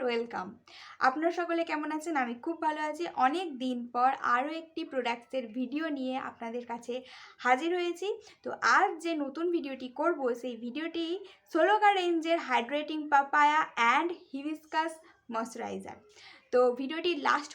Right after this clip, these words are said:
পর্যন্ত দেখতে থাকুন, যাতে আপনাদেরই সুবিধা হবে। এবং যারা আমার চ্যানেলে নতুন, চ্যানেলটি সাবস্ক্রাইব করে পাশে থাকা বেল আইকনটি ক্লিক করে দিন এই রকম নতুন নতুন ভিডিওর আপডেট পেতে।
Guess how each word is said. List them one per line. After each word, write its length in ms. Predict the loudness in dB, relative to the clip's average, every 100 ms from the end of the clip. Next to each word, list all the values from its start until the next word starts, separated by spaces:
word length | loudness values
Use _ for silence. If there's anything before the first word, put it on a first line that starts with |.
| -2
পর্যন্ত 380 | -2 0 -2 -2 -4
দেখতে 220 | -6 -8 -6
থাকুন, 260 | -6 -4 -8 -8 _ _ _ -20 -20 -20 _ -4 2
যাতে 360 | 2 0 0 0 0 -8 _ -6 -4
আপনাদেরই 440 | 0 -2 0 -2 -2
সুবিধা 280 | -2 -2 0 0
হবে। 160 | 0 -4 -10 _ _ -2 4
এবং 180 | 6 6 4 -18 _ _ _ _ _ _ 0
যারা 200 | 2 4 2
আমার 180 | 0 -4
চ্যানেলে 340 | -4 -4 -2 -4 -6
নতুন, 220 | -6 -6 -4
চ্যানেলটি 260 | -6 -6 -8
সাবস্ক্রাইব 380 | -10 -10 -4 -4 -2
করে 140 | -2 -2 0
পাশে 200 | -4 -4 -6
থাকা 160 | -4 -4
বেল 140 | -4 -6
আইকনটি 320 | -6 -6 -6 -6
ক্লিক 160 | -10 -8 -4
করে 140 | -2 -2
দিন 100 | -4 -6 -2
এই 100 | 4 6
রকম 220 | 4 2 0
নতুন 180 | -2 -2 -4
নতুন 160 | -4 -6 -6
ভিডিওর 320 | -4 0 0 -2 -18 _ 4
আপডেট 280 | 4 2 -2
পেতে। 180 | -4 -8